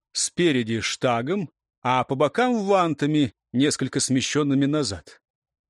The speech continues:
В следующей главе будет показано, что рей с паруса мог устанавливаться в самые разнообразные положения,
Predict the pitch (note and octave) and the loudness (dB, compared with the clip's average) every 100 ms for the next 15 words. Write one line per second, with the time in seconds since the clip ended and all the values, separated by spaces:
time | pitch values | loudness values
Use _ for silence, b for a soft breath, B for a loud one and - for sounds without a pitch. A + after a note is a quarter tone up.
0 | _ - D#3+ F3 F3 - E3 D3 E3 G3+ | _ -4 -2 -2 -2 -2 -2 0 0 0
1 | F3 B2 A#2+ A#2+ - E3 D3+ D3 C3 - | -2 -2 -4 -4 -2 -2 0 0 0 0
2 | C3+ C3 E3 A#3 E3+ - - C#3 A#2 A2 | 0 2 0 0 -2 -4 0 0 0 -4
3 | C3+ C3 G#3 G#3+ - G3+ A3 G#3 G#3 G#3 | -2 -2 -2 -4 -4 -2 -2 -2 -2 -2
4 | - G3 - - G3+ A3 G#3+ G#3 G3 E3 | -2 -2 -2 -2 0 0 -2 0 0 0
5 | D3+ D3+ D3 F3 D3 D3+ C#3+ C3+ B2 C#3+ | 0 0 2 0 0 -2 0 0 0 0
6 | C3+ G2 E2 | -2 -4 -10